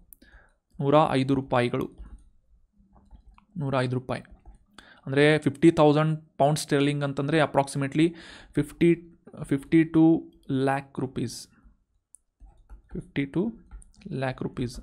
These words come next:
ಐವತ್ತೆರಡು ಲಕ್ಷ ರೂಪಾಯಿಗಳಷ್ಟು ಪ್ರೈಸ್ ಅಮೌಂಟನ್ನು ನೀಡಲಾಗುತ್ತೆ. So, ಈ ಒಂದು ಪ್ರೈಸ್ ಅಮೌಂಟನ್ನು, ಪ್ರೈಸ್ ಮನಿಯನ್ನು ಲೇಖಕರು ಮತ್ತು ಅನುವಾದ ಮಾಡಿದಂತಹ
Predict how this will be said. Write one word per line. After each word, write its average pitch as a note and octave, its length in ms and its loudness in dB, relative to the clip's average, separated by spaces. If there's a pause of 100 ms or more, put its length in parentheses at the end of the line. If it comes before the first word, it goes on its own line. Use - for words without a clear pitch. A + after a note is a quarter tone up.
ಐವತ್ತೆರಡು C#3 500 2
ಲಕ್ಷ C#3+ 260 -2 (760)
ರೂಪಾಯಿಗಳಷ್ಟು D3+ 1000 4 (100)
ಪ್ರೈಸ್ D#3+ 300 6
ಅಮೌಂಟನ್ನು D3 520 -2
ನೀಡಲಾಗುತ್ತೆ. C3 600 -2 (300)
So, C3+ 160 2
ಈ C#3 120 0
ಒಂದು C#3 260 0
ಪ್ರೈಸ್ D#3+ 340 2
ಅಮೌಂಟನ್ನು, D3+ 600 -2
ಪ್ರೈಸ್ D#3+ 260 4
ಮನಿಯನ್ನು D3 520 -2 (300)
ಲೇಖಕರು F#3 580 6
ಮತ್ತು D#3+ 300 -2
ಅನುವಾದ D#3 440 2
ಮಾಡಿದಂತಹ D3 880 0